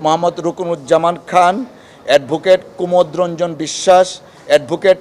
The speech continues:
এম এ মজিদ এবং অ্যাডভোকেট মিজানুর রহমান মিজান। এই পাঁচ সদস্য বিশিষ্ট আইনজীবী প্যানেল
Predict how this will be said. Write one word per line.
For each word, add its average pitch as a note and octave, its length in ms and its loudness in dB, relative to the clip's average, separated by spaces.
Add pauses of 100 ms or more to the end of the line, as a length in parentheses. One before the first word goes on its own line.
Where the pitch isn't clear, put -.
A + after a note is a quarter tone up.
(160)
এম E3 220 -4
এ E3+ 80 -4 (100)
মজিদ F3+ 360 0 (360)
এবং E3+ 160 2 (140)
অ্যাডভোকেট E3 600 0
মিজানুর E3+ 440 -2
রহমান D3+ 260 -2 (100)
মিজান। B2+ 300 -4 (480)
এই E3 200 -2 (220)
পাঁচ E3+ 240 4 (240)
সদস্য E3+ 340 -2 (180)
বিশিষ্ট E3+ 400 -12 (720)
আইনজীবী D#3 600 -4
প্যানেল E3 340 0